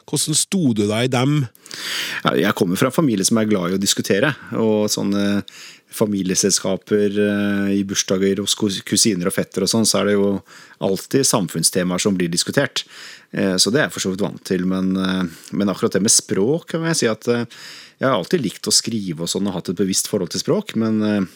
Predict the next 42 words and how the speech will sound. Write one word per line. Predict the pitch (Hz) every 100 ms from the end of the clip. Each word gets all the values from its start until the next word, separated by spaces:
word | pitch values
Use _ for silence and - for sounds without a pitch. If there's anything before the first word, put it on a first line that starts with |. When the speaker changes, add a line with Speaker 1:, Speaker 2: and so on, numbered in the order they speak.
| -
Speaker 2:
jeg |
har | 110
aldri | 95 127
tenkt | - 85 -
spesielt | - - 87
mye | 101 87
på | - 65
det | 85
heller, | - - - -
egentlig. | - - - - _
Speaker 1:
Nei. | 180 135 - _ _ _ _
Så | - 156
da | 143
du | 143
fikk | - 135 -
den | 131 143
utmerkelsen, | 123 104 92 - - 127
så | 143
var | 101
det |
ikke | 117
noe | 156 127
som | 107 120
du | 110
gikk | 110
og | 104
ventet | 113 110 98
på? | - 143 _ _ - - - - - -
Speaker 2:
Nei, | 135
overhodet | 143 139 117 101
ikke, | - 127
og | 123 113
det | 117
var | 110 107
litt | 110
overraskende | 104 85 82 - 95
faktisk, | 98 - 107 - -
eh, | 113 107
å | 90 104
få | 101 95
den, | 101 156 135
og | 113 113